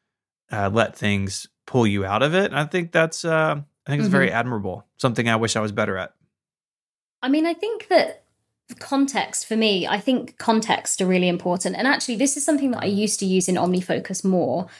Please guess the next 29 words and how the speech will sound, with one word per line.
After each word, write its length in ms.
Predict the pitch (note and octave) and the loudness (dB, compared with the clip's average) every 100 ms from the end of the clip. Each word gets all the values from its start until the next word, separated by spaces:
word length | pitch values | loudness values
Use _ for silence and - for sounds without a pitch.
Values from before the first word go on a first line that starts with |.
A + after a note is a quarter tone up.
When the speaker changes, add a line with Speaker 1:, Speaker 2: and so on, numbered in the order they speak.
| - _ _ | -20 _ _
Speaker 2:
um, 340 | F#3+ F3+ F3 E3+ | -2 0 0 0
this 200 | F#3+ F#3 | 0 2
idea 400 | F3+ F#3 F3 F3+ | 0 0 0 -2
of 120 | F3+ | -4
when 200 | F#3+ F#3 | 0 2
I'm 140 | F3+ F#3 | 4 2
in 80 | |
a 60 | F#3 | 0
particular 420 | - - - G3 | -2 -4 -2 -2
place, 300 | F#3 F3 F3+ | 0 0 0
I 80 | F#3 | -2
can 160 | F#3 F#3+ | -2 -2
do 180 | F#3 F#3 | 2 0
a 40 | |
particular 500 | F#3 F#3+ G#3 - G3 | -2 -8 -4 0 0
thing. 420 | F#3+ F#3 A#3 C#4 - - - _ - | 2 0 4 2 0 -20 -20 _ -4
Um, 640 | F#3+ F#3 F3+ F3+ F3 - _ _ - | 0 2 2 0 -2 -6 _ _ -2
and 140 | G3+ | 2
that 140 | G3+ | 2
was 120 | G3 - | 2 0
something 500 | G3 F#3 F#3 F3+ F3 | 0 2 2 0 2
that 280 | E3+ D#3+ - _ _ _ _ _ | 2 2 -2 _ _ _ _ _
when 300 | A3 G#3 G3+ | -4 2 2
I 140 | G3 F#3 | 4 0
was 300 | F#3 F3+ - | 0 -2 0
doing 180 | F#3+ F3+ | 0 0
my 120 | F3 | 0
undergraduate 540 | C4 D4 A#3+ F#3+ F#3 | 0 2 2 0 -4
degree, 540 | - F#3+ - C3 F3+ | -6 -2 0 0 -4